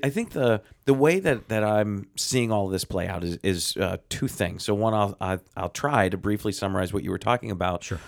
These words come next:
Speaker 1: which is the fact that our most important effort should be around how do we bring Christ to the culture.
Speaker 2: Yes.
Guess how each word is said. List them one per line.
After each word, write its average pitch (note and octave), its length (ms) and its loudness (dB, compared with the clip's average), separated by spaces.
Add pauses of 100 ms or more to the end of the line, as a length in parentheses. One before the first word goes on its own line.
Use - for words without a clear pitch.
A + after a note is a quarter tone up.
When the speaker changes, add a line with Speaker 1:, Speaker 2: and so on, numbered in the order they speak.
(100)
Speaker 1:
which A#2 220 6
is A#2 100 2
the G#2 100 0
fact G#2 300 0
that G#2 80 2
our G2 80 2
most A#2+ 420 2
important A#2 720 -4
effort A2 460 -6 (280)
should A2+ 320 -2
be A2+ 240 0
around F#2+ 640 0
how G2+ 220 -4
do G#2 60 2
we G#2 100 2
bring F#2+ 260 -2
Christ F2+ 360 -2
to - 80 -10
the - 80 -6
culture. - 480 -14
Speaker 2:
Yes. - 400 -4